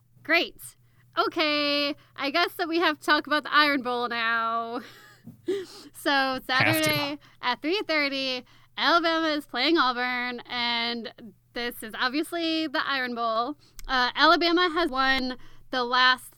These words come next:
Speaker 1: three years, uh, because it was two thousand thirteen that Auburn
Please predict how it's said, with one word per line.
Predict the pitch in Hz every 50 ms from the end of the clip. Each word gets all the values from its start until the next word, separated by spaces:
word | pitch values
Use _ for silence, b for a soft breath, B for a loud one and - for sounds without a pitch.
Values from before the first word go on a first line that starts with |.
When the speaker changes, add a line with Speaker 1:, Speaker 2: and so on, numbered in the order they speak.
| - -
Speaker 1:
three | 311 320 427 440 415
years, | 339 294 269 226 220 220 220 226 233 240 254 - - - - b b b b b
uh, | - 262 254 240 240 226
because | 208 285 330 302
it | 277 277
was | 285 -
two | - 320
thousand | 302 302 294 262 262 233 -
thirteen | 339 359 339 - 294 269 262 254
that | 247 233 233 226 220 226
Auburn | 254 269 240 233 240 240 247 240 226 233 214